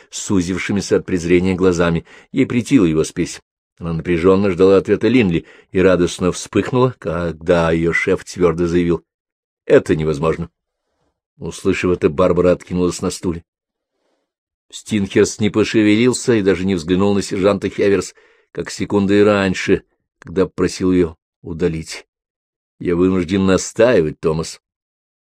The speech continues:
Это неофициальное обращение тут же напомнило Линли не только о сердитой реплике Хейверс, призывавшей не делать поблажек лорду Стинхерсту,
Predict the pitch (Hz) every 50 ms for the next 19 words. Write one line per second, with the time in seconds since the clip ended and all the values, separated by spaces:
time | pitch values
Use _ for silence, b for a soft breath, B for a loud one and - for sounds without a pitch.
0 | _ _ _ _ _ _ _ _ _ _ _ _ - - 110 147 143 - 160 160
1 | 170 170 165 - - 139 - - - - 156 165 165 160 160 160 151 143 131 135
2 | 135 131 - - - - 156 151 143 139 135 - 139 127 107 110 120 120 - -
3 | 127 123 123 120 113 113 113 107 104 104 110 117 120 117 117 117 120 110 - b
4 | b b b b b b 104 110 107 - 143 139 135 - 156 139 - - 143 139
5 | 151 156 - 165 156 151 160 160 156 156 151 143 165 160 143 - - - 180 156
6 | 139 110 101 95 92 - - b b b b b - - 101 95 101 107 117 117
7 | 104 85 - - 95 87 95 101 95 87 104 104 101 95 85 - 101 95 104 107
8 | 98 92 92 82 - 101 95 82 78 90 87 - - - 233 214 165 - - -
9 | - - - - -